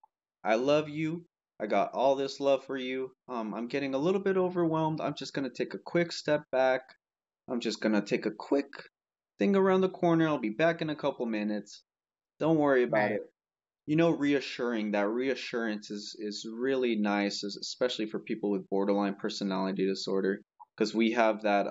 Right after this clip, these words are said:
Speaker 1: high, uh, fear of abandonment. And,
Speaker 2: Yeah.
Speaker 1: and yeah, so I, I feel like it, it really helps a lot. It, you know, just changing your core beliefs, being a calmer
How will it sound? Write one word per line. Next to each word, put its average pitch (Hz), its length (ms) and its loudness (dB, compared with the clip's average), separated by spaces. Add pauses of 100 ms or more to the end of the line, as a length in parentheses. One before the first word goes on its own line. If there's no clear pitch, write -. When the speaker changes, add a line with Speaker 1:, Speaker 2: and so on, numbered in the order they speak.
Speaker 1:
high, 104 500 2
uh, 90 460 -2
fear 104 200 0
of 95 120 -6
abandonment. 92 720 -4 (640)
And, 98 320 2
Speaker 2:
Yeah. 113 160 -6 (560)
Speaker 1:
and 98 600 2 (800)
yeah, 156 360 2
so 151 360 -2
I, 131 280 0
I 151 40 -2
feel 180 260 0
like 160 260 0
it, 117 260 0
it 117 160 -4 (120)
really 147 320 4
helps 123 300 0
a 113 60 0
lot. 92 420 2
It, 82 240 -4
you 113 200 -8
know, 110 140 -2
just 123 360 -4 (240)
changing 147 340 0
your 135 80 0
core 131 260 0
beliefs, 117 420 0
being 117 280 0
a 104 60 -10
calmer 123 380 -2